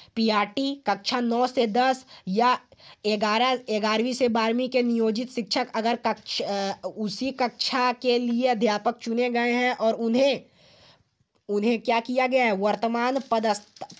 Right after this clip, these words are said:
पदस्थापना वाला जिले भी मिला है, तो वे वर्तमान पदस्थापन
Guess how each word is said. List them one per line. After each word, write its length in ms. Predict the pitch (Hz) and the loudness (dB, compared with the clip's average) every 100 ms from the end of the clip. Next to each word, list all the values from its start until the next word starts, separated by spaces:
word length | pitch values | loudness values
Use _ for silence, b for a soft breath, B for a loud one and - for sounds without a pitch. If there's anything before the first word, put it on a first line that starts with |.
| 208 | -2
पदस्थापना 1040 | 220 233 214 - 208 202 220 240 254 277 - B B B - - - - - - 196 | 2 2 -2 -2 -2 -2 -2 0 0 0 -6 B B B -20 -20 -20 -20 -20 -12 -2
वाला 360 | 208 208 233 | 2 4 2
जिले 440 | 226 208 233 247 233 | 0 0 2 4 4
भी 180 | 214 | 2
मिला 380 | 247 240 240 254 | 0 2 2 2
है, 180 | 262 247 | 2 0
तो 260 | 247 240 233 | 0 0 4
वे 200 | 247 254 | 4 4
वर्तमान 640 | 220 226 220 233 233 247 | 2 -2 0 -2 -2 -2
पदस्थापन 1040 | 247 220 220 226 - - 208 202 254 262 | -2 0 0 -2 -8 -2 0 0 0 -2